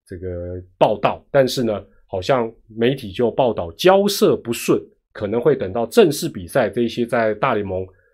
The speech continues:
这个打拼的日本的代表队的选手才会报道。当然这是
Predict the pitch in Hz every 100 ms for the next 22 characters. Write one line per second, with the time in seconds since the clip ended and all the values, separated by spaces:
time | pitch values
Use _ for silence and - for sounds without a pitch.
0 | _ _ 98 95 95 92 92 92 104 101
1 | - 127 117 127 139 - 90 87 95 117
2 | 131 92 120 101 104 104 90 - 101 120
3 | 104 135 110 104 90 147 151 139 135 123